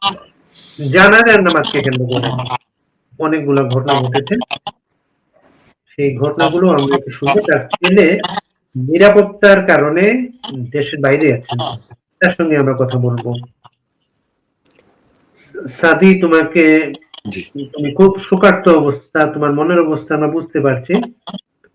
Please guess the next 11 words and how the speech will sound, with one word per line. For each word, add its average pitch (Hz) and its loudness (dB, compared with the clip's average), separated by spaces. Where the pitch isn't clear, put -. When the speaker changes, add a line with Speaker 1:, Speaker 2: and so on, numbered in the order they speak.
Speaker 1:
তারপরও 180 4
তোমার 151 -2
কথা 143 -2
আমরা 139 0
শোনার 185 0
জন্য 139 0
তোমাকে 147 -2
আমরা 135 2
নিয়ে 170 4
এসেছি। 165 -2
তো 208 -2